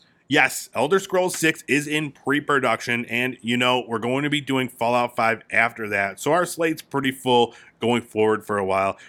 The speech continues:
We have some other projects that we look at from time to time as well." So, at their pace, mm,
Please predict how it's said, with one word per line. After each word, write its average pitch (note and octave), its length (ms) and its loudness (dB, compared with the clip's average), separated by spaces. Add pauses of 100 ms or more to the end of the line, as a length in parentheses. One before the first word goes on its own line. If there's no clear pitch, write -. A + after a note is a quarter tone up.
(120)
We F3 80 2
have F#3 60 2
some F3+ 140 -2
other E3 180 2
projects A#2 440 0
that A2+ 140 -4
we A2 120 -2
look A2 320 -4 (180)
at G#2+ 240 2
from G#2 140 -10
time G#2+ 260 -2
to G2+ 80 -8
time G#2 340 -4
as G2+ 200 -10
well." - 340 -12 (320)
So, G#2 560 -2 (580)
at D3 280 2
their F3 160 4
pace, F#3 640 -2 (840)
mm, D#3 720 -2